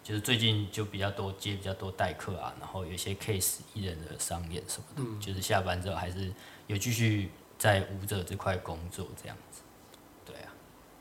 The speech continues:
Speaker 1: 所以最近就差不多就是因为年底了，公司也要结算了，然后就比较忙，然后课跟 case 又，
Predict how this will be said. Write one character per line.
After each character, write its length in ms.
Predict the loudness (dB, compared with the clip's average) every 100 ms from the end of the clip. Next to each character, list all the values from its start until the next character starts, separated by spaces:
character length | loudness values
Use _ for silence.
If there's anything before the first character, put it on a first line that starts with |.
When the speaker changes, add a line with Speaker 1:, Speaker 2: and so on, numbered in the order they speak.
| -20 -20 -14
Speaker 1:
所 120 | -12
以 20 | -12
最 120 | -12
近 260 | -8 -6 -6 -8 -14 -20 -12
就 140 | -2 2
差 180 | 4
不 60 | 4
多 100 | 2
就 140 | 0
是 140 | 0 2
因 120 | 2
为 240 | 2 2 0 -8 -12
年 260 | 0 2 2
底 200 | 0 0
了， 260 | 0 0 -2 -10 -20 -20 -20 -8
公 180 | 2 4
司 140 | 6
也 80 | 8
要 100 | 8
结 240 | 8 4 4
算 240 | 8 8
了， 280 | 6 0 -4 -10 -16 -2
然 120 | 0
后 240 | 2 2 0
就 200 | -2 -2
比 100 | 0
较 100 | 2
忙， 240 | 2 0 -4
然 140 | -4
后 260 | -2 -2 -4 -10 -16 -4
课 260 | 2 2
跟 320 | 2 0 0
case 380 | 0 0 0 -2 -6 -10 -14 -6
又， 340 | -2 0 -2